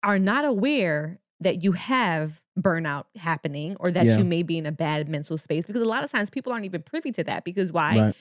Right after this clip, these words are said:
Speaker 1: You are presenting as that person that's always okay.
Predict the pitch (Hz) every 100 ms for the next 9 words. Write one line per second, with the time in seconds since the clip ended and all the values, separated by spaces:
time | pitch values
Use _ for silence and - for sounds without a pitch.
0 | _ - 220 170 - 220 190 185 220 233
1 | 220 165 160 160 _ _ - 190 156 180
2 | - 226 214 190 160 165 - - 165 165
3 | 156 160 156 160 - - -